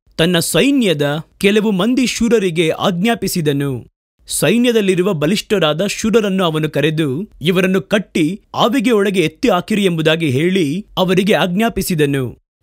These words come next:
ರಾಜಾಜ್ಞೆಯು ಖಂಡಿತವಾಗಿ ಇದ್ದುದರಿಂದಲೂ, ಆವಿಗೆಯ ಕಾವು ಅತಿ ತೀಕ್ಷ್ಣವಾಗಿದ್ದುದರಿಂದಲೂ, ಅಗ್ನಿಜ್ವಾಲೆಯು ಶದ್ರಾಕ್, ಮೇಷಾಕ್, ಅಬೇದ್ನೆಗೋ ಎಂಬವರನ್ನು ಎತ್ತಿ ಹಾಕಿದವರನ್ನೇ ಸಂಹರಿಸಿತು.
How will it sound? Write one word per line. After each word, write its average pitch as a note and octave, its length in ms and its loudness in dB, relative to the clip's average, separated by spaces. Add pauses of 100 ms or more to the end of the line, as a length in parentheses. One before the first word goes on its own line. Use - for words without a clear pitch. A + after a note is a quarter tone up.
(180)
ರಾಜಾಜ್ಞೆಯು F#3 880 2
ಖಂಡಿತವಾಗಿ F3+ 840 0
ಇದ್ದುದರಿಂದಲೂ, D#3 1120 0 (440)
ಆವಿಗೆಯ F#3+ 640 2 (160)
ಕಾವು F3 380 0
ಅತಿ E3 280 0
ತೀಕ್ಷ್ಣವಾಗಿದ್ದುದರಿಂದಲೂ, E3+ 1700 0 (420)
ಅಗ್ನಿಜ್ವಾಲೆಯು D#3+ 1200 0 (220)
ಶದ್ರಾಕ್, D#3+ 720 -2 (120)
ಮೇಷಾಕ್, D#3+ 640 0 (120)
ಅಬೇದ್ನೆಗೋ F#3+ 760 0
ಎಂಬವರನ್ನು D3 960 0 (160)
ಎತ್ತಿ F3+ 540 0
ಹಾಕಿದವರನ್ನೇ F3 1000 0
ಸಂಹರಿಸಿತು. F#3+ 1200 0